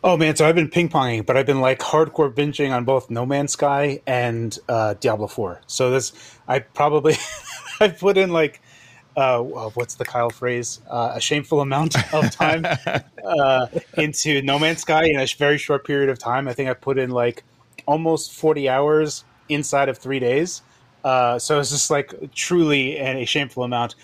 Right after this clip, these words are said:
Speaker 1: just really going through that and, uh, t-, trying to scratch the itch for Starfield. But then I've also went back to Diablo four just because I gotta get all the Lilith statues before the season starts. So I was
Speaker 2: Mm-hmm.
Speaker 1: like, "Oh, I gotta get,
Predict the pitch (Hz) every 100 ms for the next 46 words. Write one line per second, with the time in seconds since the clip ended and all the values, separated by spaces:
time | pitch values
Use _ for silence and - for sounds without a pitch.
0 | - - 151 160 160 147 135 135 120 123
1 | 127 123 123 - 127 120 113 107 - -
2 | - _ _ - 131 120 - - - 156
3 | 143 - - - 139 - 123 - 127 127
4 | 117 107 135 135 131 127 - 127 120 120
5 | 123 120 - 123 117 127 120 117 131 123
6 | 117 120 - 120 113 113 113 117 117 110
7 | 110 135 120 - 117 - 117 113 110 -
8 | 113 107 101 147 156 160 190 190 - -
9 | - - - 147 131 123 143 143 147 143